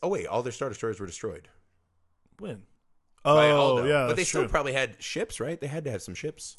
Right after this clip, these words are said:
Speaker 2: They scrambled
Speaker 1: Some other ships.
Speaker 2: They scrambled the tie. Maybe they had one.
Speaker 1: Maybe not Star Destroyers then. I'll take, I'll take that back. That's on me. I had forgotten.
Speaker 2: But I don't know. tie fighters can't be out that far. Those, you know, those not long.
Speaker 1: They
Speaker 2: they're
Speaker 1: had
Speaker 2: not
Speaker 1: tie fighters there.
Speaker 2: Yeah, I know, but
Speaker 1: Where'd
Speaker 2: they
Speaker 1: those
Speaker 2: can't.
Speaker 1: tie
Speaker 2: But they
Speaker 1: fighters
Speaker 2: can't
Speaker 1: come
Speaker 2: be out.
Speaker 1: from?
Speaker 2: Exactly, they can't be out there by themselves
Speaker 1: They
Speaker 2: that
Speaker 1: literally
Speaker 2: far.
Speaker 1: brought twenty tie fighters?
Speaker 2: I learned that in the first Star Wars movie. Remember?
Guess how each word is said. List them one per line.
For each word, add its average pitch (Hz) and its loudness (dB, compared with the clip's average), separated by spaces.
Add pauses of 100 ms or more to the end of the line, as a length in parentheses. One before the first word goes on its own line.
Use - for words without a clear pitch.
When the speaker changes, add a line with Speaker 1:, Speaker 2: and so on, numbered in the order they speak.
Speaker 2:
They 180 -12
scrambled 139 -2
Speaker 1:
Some 117 0
other 117 -6
ships. 123 -8
Speaker 2:
They 113 -6
scrambled 147 -2
the 123 -6
tie. 120 0
Maybe 160 0
they 156 6
had 110 2
one. 98 -4
Speaker 1:
Maybe 208 2
not 170 -2
Star 110 2
Destroyers 76 -6
then. 80 -6
I'll 117 0
take, 120 -4
I'll 113 -2
take 110 -4
that 87 -4
back. 80 -8
That's 117 -2
on 90 -4
me. 80 -8
I 76 -10
had 80 -10
forgotten. 80 -12
Speaker 2:
But 170 0
I 196 2
don't 208 2
know. 214 2
tie 139 4
fighters 147 2
can't 147 -4
be 143 -2
out 160 -2
that 107 -2
far. 98 -6
Those, 117 0
you 127 -2
know, 123 2
those 107 0
not 110 -2
long. 101 -2
Speaker 1:
They 135 2
Speaker 2:
they're - 6
Speaker 1:
had - 2
Speaker 2:
not 131 0
Speaker 1:
tie 359 0
fighters 370 0
there. 440 4
Speaker 2:
Yeah, 220 6
I 175 6
know, 185 6
but 156 2
Speaker 1:
Where'd 139 4
Speaker 2:
they - 2
Speaker 1:
those - 6
Speaker 2:
can't. - -2
Speaker 1:
tie 127 2
Speaker 2:
But 151 -2
they 156 2
Speaker 1:
fighters 156 0
Speaker 2:
can't 190 6
Speaker 1:
come - -4
Speaker 2:
be 160 6
out. 160 6
Speaker 1:
from? 160 -4
Speaker 2:
Exactly, 156 2
they 123 -2
can't 143 -4
be 135 0
out 135 2
there 117 0
by 120 -2
themselves 117 -2
Speaker 1:
They 123 -2
Speaker 2:
that 120 -2
Speaker 1:
literally 143 -2
Speaker 2:
far. 123 -6
Speaker 1:
brought 139 -2
twenty 131 -6
tie 107 -4
fighters? 190 -6
Speaker 2:
I 135 4
learned 151 4
that 143 4
in 131 -2
the 123 0
first 123 -4
Star 139 -2
Wars 98 -4
movie. 92 -10
Remember? 107 -8